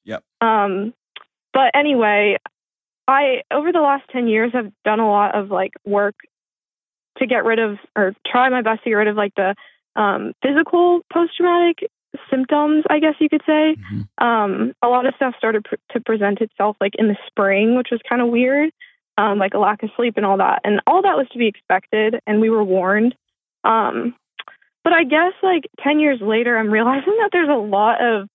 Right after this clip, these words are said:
Speaker 2: bitterness I still have for the way that my family, like, dealt with, um, the situation afterwards.
Speaker 1: Mm. Tell me
Speaker 2: Um,
Speaker 1: about
Speaker 2: I,
Speaker 1: it.
Speaker 2: I did get, I did get sent to a counselor because I was honest with my family about, like, what I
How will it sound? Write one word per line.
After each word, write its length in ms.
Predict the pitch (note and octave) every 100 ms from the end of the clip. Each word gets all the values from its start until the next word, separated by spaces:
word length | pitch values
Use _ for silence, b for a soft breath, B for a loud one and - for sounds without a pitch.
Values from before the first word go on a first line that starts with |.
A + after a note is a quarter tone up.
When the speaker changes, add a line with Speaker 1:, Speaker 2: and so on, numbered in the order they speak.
| _ _ _ _ A3
Speaker 2:
bitterness 420 | G3 G#3+ A3+ C4 -
I 120 | A3+
still 200 | - G#3
have 240 | G3+ G3 -
for 100 | G3
the 80 |
way 140 | G3 G3
that 240 | G3 - -
my 240 | A3+ G#3+ G#3+ -
family, 380 | G#3 G#3 A3+ A#3
like, 280 | G#3+ - - _ _ _ _ - - G3+
dealt 300 | G3+ A3 -
with, 220 | C#4 C#4 - _ _ _ _ A3
um, 500 | A3 G#3 G3 G#3 A#3
the 100 | B3
situation 520 | C#4 B3+ C#4+ C#4 C#4 B3+
afterwards. 540 | G#3+ - C#4 D4+ D#4 - _ G#2+
Speaker 1:
Mm. 260 | G#2+ F#2+ - _ A#3
Tell 160 | A3
me 60 | B2+
Speaker 2:
Um, 60 | A2
Speaker 1:
about 140 | B3+
Speaker 2:
I, 20 |
Speaker 1:
it. 80 | A#3 -
Speaker 2:
I 100 | C#4+
did 160 | D#4+
get, 180 | F4+ D#4+ - _ _ _ _ C4
I 100 | C4+
did 180 | D#4 E4
get 180 | -
sent 180 | D4 C#4
to 80 | C4
a 40 | A3+
counselor 580 | F3 F#3 - A3 A3
because 380 | G#3+ G#3 F#3+ F#3+ - -
I 100 | F#3
was 180 | G3+ G#3
honest 360 | F3 G3 G#3
with 140 | G#3 -
my 280 | F#3+ F#3+ G#3 B B _ _ _
family 300 | G#3+ G#3+ A3
about, 200 | G#3+ F#3+
like, 180 | G3 F#3+
what 160 | G3
I 140 | G3+